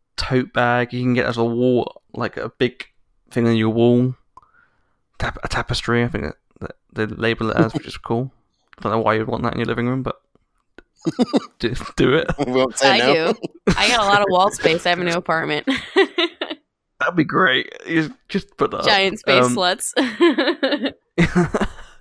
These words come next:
Speaker 1: So we've got that up. We've got our Patreon. G-, go to patreon dot com and search for the Imp-, Imperial Senate Podcast. We've also got our website, and we've also got, our, as we mentioned at the beginning of the episode, our Discord, which is where we'll try to be most of the time.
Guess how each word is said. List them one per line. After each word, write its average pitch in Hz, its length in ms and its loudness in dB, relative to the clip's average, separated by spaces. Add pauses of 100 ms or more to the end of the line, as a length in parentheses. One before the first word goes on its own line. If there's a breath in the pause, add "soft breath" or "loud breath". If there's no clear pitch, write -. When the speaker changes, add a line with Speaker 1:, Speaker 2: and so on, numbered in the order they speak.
(380 loud breath)
Speaker 1:
So - 160 -2
we've 147 100 2
got - 120 -2
that - 160 0
up. 123 360 -4
We've 123 60 -8
got - 120 -6
our 117 120 -2
Patreon. 117 720 -4
G-, - 140 -20
go 104 140 -6
to - 100 -12
patreon 104 360 -8
dot - 100 -8
com 110 260 -4
and - 140 -10
search - 260 -6
for 50 340 -8
the - 60 -12
Imp-, 90 380 -8 (120)
Imperial 131 440 2
Senate - 240 -4
Podcast. 113 640 -4 (800 soft breath)
We've 117 120 -8
also 110 140 -6
got 82 200 0
our 113 80 2
website, - 520 -4
and 110 160 -4
we've 117 240 -4
also 175 340 0
got, - 280 -2
our, 101 300 -6
as 117 160 -4
we 127 60 0
mentioned 120 280 -2
at 120 40 -4
the - 60 -8
beginning 113 200 -2
of 107 40 0
the 104 60 0
episode, - 220 -8
our 104 160 0 (120)
Discord, 120 600 0
which 104 100 -10
is 110 160 -6
where 110 160 0
we'll 107 160 -8
try 95 240 -4
to - 140 -18
be 104 200 -4
most 107 280 -2
of 107 60 0
the 113 60 2
time. 113 480 -2